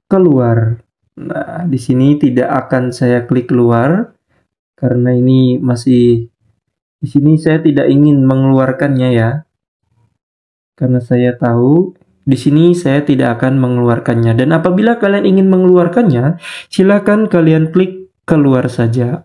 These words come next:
Otomatis perangkat tersebut tidak kembali tertaut di Facebook kita atau terhubung di Facebook kita. Nah, seperti itu tutorial singkat dari kami guys.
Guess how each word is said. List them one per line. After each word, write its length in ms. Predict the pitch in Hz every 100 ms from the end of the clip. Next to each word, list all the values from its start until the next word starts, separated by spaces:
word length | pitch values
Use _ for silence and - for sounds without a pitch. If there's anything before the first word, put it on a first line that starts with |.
| -
Otomatis 720 | 170 185 156 127 135 170 - -
perangkat 400 | 180 190 190 190
tersebut 640 | 196 247 196 214 214 -
tidak 400 | 190 175 190 -
kembali 800 | 175 151 127 117 117 156 214 -
tertaut 720 | 202 196 185 185 190 196 208
di 320 | 156 151 170
Facebook 560 | 165 120 117 - 123 120
kita 400 | 131 - 135 113
atau 480 | - 117 127 143 147
terhubung 640 | 151 139 190 180 180 160
di 80 | 123 123
Facebook 400 | 117 - 120 120
kita. 400 | 120 - 113 _ _ _ _ _ _ -
Nah, 240 | 190 - _ _ -
seperti 400 | 196 240 254 262
itu 240 | 269 254
tutorial 640 | 254 226 226 202 196 196 190
singkat 480 | 190 180 180 175 151
dari 240 | 147 147
kami 240 | 131 139
guys. 560 | 135 131 - - -